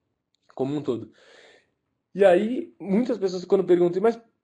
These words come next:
por que vocês crescem?" Ou quando a gente, é, viu que a gente tava crescendo, mesmo num momento que nem a gente esperava,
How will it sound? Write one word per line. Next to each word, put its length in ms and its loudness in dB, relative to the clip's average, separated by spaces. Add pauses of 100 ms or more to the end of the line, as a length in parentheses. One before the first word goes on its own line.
por 160 -6
que 220 0
vocês 240 -4
crescem?" 340 2
Ou 60 -6
quando 120 -2
a 20 0
gente, 440 -6
é, 580 0
viu 280 -6
que 80 -4
a 60 2
gente 100 -4
tava 160 -2
crescendo, 640 -2
mesmo 240 -2
num 100 0
momento 380 -2
que 80 -4
nem 160 -2
a 80 0
gente 240 -2
esperava, 760 -2